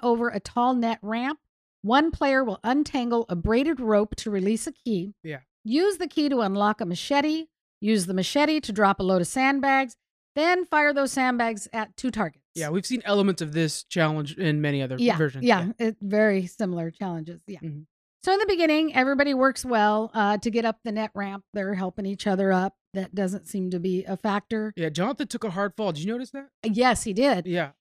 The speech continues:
Speaker 1: And, you know, he
Speaker 2: He s-,
Speaker 1: kinda
Speaker 2: he
Speaker 1: stayed
Speaker 2: stayed sitting.
Speaker 1: there. I was like,
Speaker 2: <laughs>
Speaker 1: "Oh, crap, he hurt himself."
Speaker 2: If you're on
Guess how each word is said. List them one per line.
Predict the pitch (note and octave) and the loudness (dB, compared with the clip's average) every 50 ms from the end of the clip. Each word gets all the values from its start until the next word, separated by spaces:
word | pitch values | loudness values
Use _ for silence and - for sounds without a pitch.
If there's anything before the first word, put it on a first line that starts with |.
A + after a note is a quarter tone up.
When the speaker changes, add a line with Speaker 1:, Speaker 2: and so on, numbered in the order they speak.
| _ _ | _ _
Speaker 1:
And, | - C4 B3+ | 0 2 2
you | C4 | 4
know, | C#4 C#4+ | 4 4
he | - - | 4 4
Speaker 2:
He | |
s-, | - - | 2 2
Speaker 1:
kinda | - D4+ D#4 D#4+ E4 | 2 2 2 4 2
Speaker 2:
he | E4 A#3+ G#3 | 2 2 0
Speaker 1:
stayed | |
Speaker 2:
stayed | F3 - - - D4+ D#4 A3 A#3 A#3 A#3 A4+ | -2 -2 -2 0 2 4 4 4 4 2 2
sitting. | E4+ D#4+ C#4 C4 C4 | 2 4 6 6 6
Speaker 1:
there. | A#3+ A3+ A3 G#3+ G#3+ A#3 | 6 4 4 2 0 0
I | A3+ C4 C#4+ | 0 0 0
was | D#4+ C#4 | 0 0
like, | D#4 D4+ - A#3 A#3+ G#3 E3 | 0 2 2 4 2 2 2
Speaker 2:
<laughs> | |
Speaker 1:
"Oh, | - D4+ D4+ D#4+ D4 - | 4 4 4 4 4 0
crap, | - D4 C4+ C4+ C4 C4 - | -2 0 2 2 2 0 -2
he | - F4 | -6 -2
hurt | E4+ D4+ C#4+ D4 | 2 4 4 4
himself." | D4 C#4+ C#4+ C4 C4+ C4+ B3+ A#3+ A3+ A#3+ | 4 2 0 -2 0 2 4 4 4 4
Speaker 2:
If | A3 G#3+ G#3+ | 6 4 4
you're | A3 A#3+ D#4 F4 D4+ | 4 4 2 2 2
on | A#3+ | 2